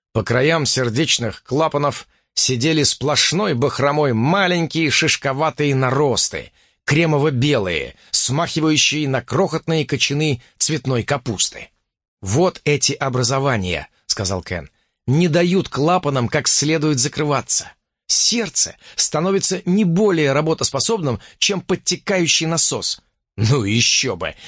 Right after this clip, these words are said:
Я положу его в морозильник, а потом мы поищем в ветеринарных журналах ту статью". Я сидел на жестком стуле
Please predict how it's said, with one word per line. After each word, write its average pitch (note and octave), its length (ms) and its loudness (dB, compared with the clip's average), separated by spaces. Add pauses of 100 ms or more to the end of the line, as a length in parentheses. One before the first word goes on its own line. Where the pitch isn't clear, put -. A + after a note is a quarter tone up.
(160)
Я D3+ 460 0
положу D#3+ 340 0
его D3+ 200 2
в C#3+ 40 0
морозильник, C#3+ 600 0 (240)
а C#3 260 0
потом G#3+ 320 0
мы E3 140 4
поищем F#3+ 560 2 (180)
в G2+ 60 -6
ветеринарных D3+ 760 2
журналах F3 500 0
ту G#3+ 120 -2
статью". - 440 -2 (800)
Я B2 220 2
сидел D3+ 480 0 (240)
на B2 160 0
жестком D3 400 0
стуле C3+ 560 0